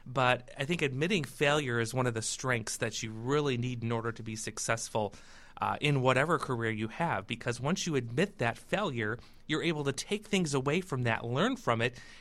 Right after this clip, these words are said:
and then try again, uh, to succeed the next time you try and go for something, whether it's something different or the same thing like I did. So did have a little bit of failure at Iowa State. I had to leave. I did not do very well academically. I was ac-, what they call academically dismissed.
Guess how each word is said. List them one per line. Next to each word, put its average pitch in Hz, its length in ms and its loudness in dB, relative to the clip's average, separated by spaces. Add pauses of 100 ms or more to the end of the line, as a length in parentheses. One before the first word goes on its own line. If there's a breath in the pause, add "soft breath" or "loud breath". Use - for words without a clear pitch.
and 180 140 2
then 190 140 6
try 175 300 2
again, 143 420 2 (340 loud breath)
uh, 117 140 -2
to - 160 -4
succeed 135 800 -2
the 170 160 0
next 208 300 -2
time 113 260 -2
you 110 100 -2
try 110 220 -4
and 101 120 -6
go 107 160 0
for 104 160 -8
something, - 440 -6 (240 loud breath)
whether 110 180 0
it's 104 120 -4
something 107 340 -4
different 196 340 -2 (140)
or 196 120 -4
the 190 100 -8
same 233 220 -4
thing 226 240 -4
like 160 220 -8
I 202 140 -4
did. 113 240 -6
So 127 320 2 (600 loud breath)
did 180 200 0
have 214 140 2
a - 20 -4
little 202 180 2
bit 214 100 0
of 240 60 0
failure 185 380 4
at 135 40 -6
Iowa 160 280 2
State. - 600 -2
I 117 80 -6
had 123 220 -2
to 165 60 -8
leave. 139 440 -4 (240)
I - 60 -12
did 120 160 -6
not 123 220 -2
do 131 120 -2
very 123 220 2
well 123 300 2
academically. 120 640 0
I - 20 0
was 117 180 -4
ac-, 120 140 -4
what 120 140 -2
they 113 80 0
call 117 260 0
academically 117 640 -2
dismissed. - 600 -6